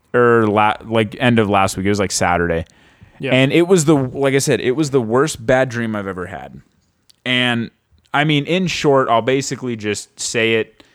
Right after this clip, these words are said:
Speaker 1: and then, you know, we can go from there.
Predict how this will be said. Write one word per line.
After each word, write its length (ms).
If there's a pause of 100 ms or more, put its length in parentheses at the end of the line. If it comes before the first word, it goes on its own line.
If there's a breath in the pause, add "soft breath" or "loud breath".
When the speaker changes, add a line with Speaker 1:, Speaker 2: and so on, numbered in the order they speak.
(1080 soft breath)
Speaker 1:
and 200
then, 340 (440 loud breath)
you 120
know, 100
we 100
can 100
go 160
from 200
there. 220